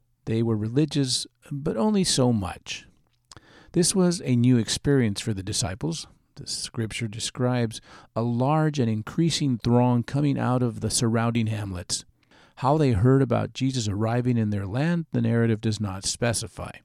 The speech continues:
All that we know is that what seems a time to get away from the constant pressure from Jesus' detractors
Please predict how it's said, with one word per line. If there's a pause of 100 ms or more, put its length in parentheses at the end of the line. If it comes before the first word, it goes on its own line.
(480)
All
that
we
know
is
that
what
seems
a
time
to
get
away
from
the
constant
pressure
from
Jesus'
detractors